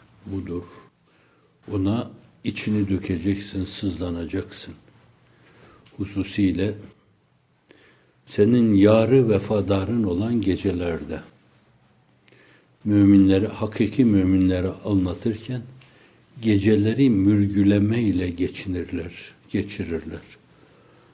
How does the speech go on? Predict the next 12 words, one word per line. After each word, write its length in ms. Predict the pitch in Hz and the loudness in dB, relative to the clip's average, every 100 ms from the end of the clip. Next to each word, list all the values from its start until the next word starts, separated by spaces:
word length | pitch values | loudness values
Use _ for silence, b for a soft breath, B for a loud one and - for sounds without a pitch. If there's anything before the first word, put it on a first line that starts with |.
| _ 127 | _ -8
Bu 120 | 131 - | -8 0
kuş 300 | 147 139 - | 2 2 0
uykusu, 640 | 110 101 - 101 - 95 90 | -2 0 -2 -4 -2 -4 0
güvercin 600 | 104 104 90 - 120 98 | 2 4 2 0 0 0
uykusu 460 | 87 - - 110 90 | -2 -8 -6 -6 -6
demektir. 720 | 82 82 - - - - - _ b b b b b b - | -8 -10 -14 -20 -20 -20 -20 _ b b b b b b -12
İpin 300 | 107 104 120 | -10 -4 2
üzerinde 720 | 107 90 98 92 95 92 123 120 - | 2 4 2 2 0 0 -2 -6 -6
başı 480 | 101 101 - 123 104 | -2 0 0 -4 -2
bir 80 | 101 | -2
önüne 380 | 104 101 98 95 | 2 2 2 0
sarkar, 520 | - 107 - 135 | -2 -2 -2 -4